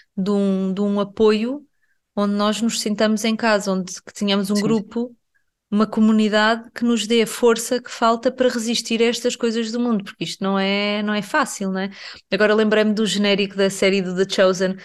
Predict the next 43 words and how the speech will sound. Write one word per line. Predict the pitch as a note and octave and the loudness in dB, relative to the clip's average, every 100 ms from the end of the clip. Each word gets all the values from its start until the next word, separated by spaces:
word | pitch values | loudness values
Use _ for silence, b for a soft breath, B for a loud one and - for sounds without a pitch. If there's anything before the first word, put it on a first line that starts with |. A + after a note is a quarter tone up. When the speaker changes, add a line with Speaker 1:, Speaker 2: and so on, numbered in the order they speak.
| B B - | B B -8
Speaker 1:
em | F#3+ | -2
que | G#3+ | 0
aparecem | G3+ G3 G3 | 4 2 4
os | A3 | 4
Speaker 2:
<laughs> | |
Speaker 1:
peixinhos | C#4+ D4 C#4 G3+ G3 - | 4 4 0 0 -4 0
todos | G#3 F#3+ | 0 2
a | G3+ | 4
ir | G3 | 4
numa | G3 G3 F#3+ | 4 2 2
direção | G3 G3 G3 G3+ G3 | 2 0 0 0 0
e | |
que | G#3 | 2
de | C4+ | 4
repente | D4 C#4 D4+ | 4 2 0
tem | G#3+ A#3 | 0 0
um | A3+ | 0
que | F#3+ | 0
vai | A3 | 0
na | G#3 G3+ | 2 2
direção | G#3 G#3 A3 G#3+ | 2 2 0 0
contrária | G#3 G#3 A3 | 0 2 2
e | A3+ | 4
depois | A3 | 2
eles | G#3+ G#3+ | 2 -2
começam, | - G#3+ A3 A3 G#3+ G3 | -2 -2 0 0 -2 -4
vários, | F3+ G#3 A3 F#3 E3+ | -2 2 4 2 0
a, | F#3+ | 0
a, | - F#3 - F#3+ - | 2 2 2 0 2
a | G3 | 0
mudar, | G3 G3 G3+ G3 | 4 4 4 0
Speaker 2:
Sim. | G#3+ | -4
Speaker 1:
a | - | -2
ir | G#3+ F#3+ | -2 2
Speaker 2:
Doze. | A3+ F#3+ | 4 4
Speaker 1:
contra | G#3 | 2
a | |
corrente, | - - A3+ G3+ G3 - | 0 0 2 2 -2 -8
não | F#3+ | -8
é? | G3 A#3 - - | -6 -8 -14 -6
Os | F3+ | 2
Speaker 2:
Uhum. | F#3 | 2
Speaker 1:
doze. | G3 | 0